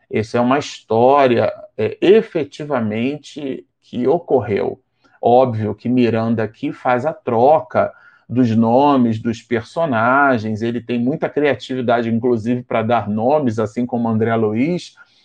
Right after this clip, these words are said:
mas abstração feita aos nomes, que esses sim são fictícios, mas a história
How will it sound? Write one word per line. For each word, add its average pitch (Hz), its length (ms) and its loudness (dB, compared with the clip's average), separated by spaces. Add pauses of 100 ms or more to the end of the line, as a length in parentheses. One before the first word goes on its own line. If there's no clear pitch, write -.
(140)
mas 151 680 0
abstração 139 640 -4
feita 165 340 -4
aos 131 220 2
nomes, 139 440 -2
que - 180 -6
esses 156 500 -2
sim 175 240 -10
são 123 260 -6
fictícios, 123 760 -10
mas 117 300 -2
a 127 120 6
história 131 800 2